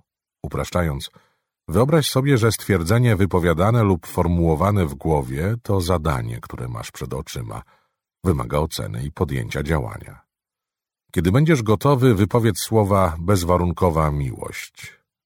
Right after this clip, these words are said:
Zachowując tę myśl w głowie, postaraj się poczuć towarzyszące jej emocje. Po chwili powinieneś zaobserwować delikatny ruch ciała w przód. Niczym roślina zwracająca się do źródła światła,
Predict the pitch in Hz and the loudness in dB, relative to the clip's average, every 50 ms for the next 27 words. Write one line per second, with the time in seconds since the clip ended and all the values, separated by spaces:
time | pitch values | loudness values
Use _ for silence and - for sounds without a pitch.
0 | _ _ _ - 78 85 - - 80 78 85 80 73 69 - - - 69 67 73 | _ _ _ -8 -6 -6 -4 -4 -2 0 0 0 0 -2 -4 -6 -6 -4 -4 -4
1 | 71 - - 69 62 60 - 78 80 78 78 76 71 - _ _ _ _ _ _ | -4 -6 -8 -12 -12 -8 -6 -4 -2 -2 -2 -2 -4 -6 _ _ _ _ _ _
2 | - - 80 - - 82 78 78 73 - - 69 - - 82 78 - - 71 - | -6 -6 -4 -2 0 0 0 0 -2 -2 -4 -4 -2 0 -2 -2 -2 -4 -10 -10
3 | - - - 85 76 78 73 65 67 - - 64 60 - - 65 62 60 64 62 | -10 -6 -4 -2 0 0 -2 -2 -6 -10 -10 -10 -8 -8 -8 -8 -8 -10 -10 -8
4 | 65 71 69 64 55 - - - - - - - _ _ _ _ _ _ _ _ | -8 -6 -6 -6 -8 -8 -12 -14 -14 -16 -18 -20 _ _ _ _ _ _ _ _
5 | _ _ _ _ - - 113 - - 110 101 98 95 92 85 - 85 78 80 80 | _ _ _ _ -4 -2 -2 0 0 0 2 4 2 2 2 2 0 0 0 0
6 | 82 80 78 69 64 73 71 73 69 - - 82 73 69 71 76 71 65 69 67 | 0 0 0 -2 -2 -2 -2 -2 -2 -2 -2 -4 -2 0 0 0 0 0 -4 -6
7 | - - - - - 85 80 76 73 - - - - - 78 71 71 67 - - | -6 -10 -12 -8 -6 -4 -4 -4 -4 -6 -8 -8 -6 -4 -4 -4 -4 -6 -8 -8
8 | - 69 62 60 60 60 - - - - 65 - - _ _ _ _ _ _ _ | -6 -6 -6 -6 -8 -10 -12 -14 -12 -12 -12 -12 -14 _ _ _ _ _ _ _
9 | _ _ _ _ _ - 90 85 - - 87 85 82 82 87 - - - 87 87 | _ _ _ _ _ -6 -4 -2 0 0 0 2 2 0 0 -2 -2 -2 -2 0
10 | 73 69 71 73 71 - 76 73 - - 78 73 71 76 80 - - 76 - - | 0 0 -2 -2 -4 -2 -2 -4 -2 -2 -2 -2 0 -2 -2 -2 -4 -4 -4 -4
11 | 80 69 73 69 69 73 69 78 76 73 67 65 - - - 73 65 64 - - | -4 -4 -4 -4 -4 -4 -4 -4 -4 -4 -6 -6 -6 -6 -4 -4 -4 -4 -4 -4
12 | 76 78 85 | -2 -2 -2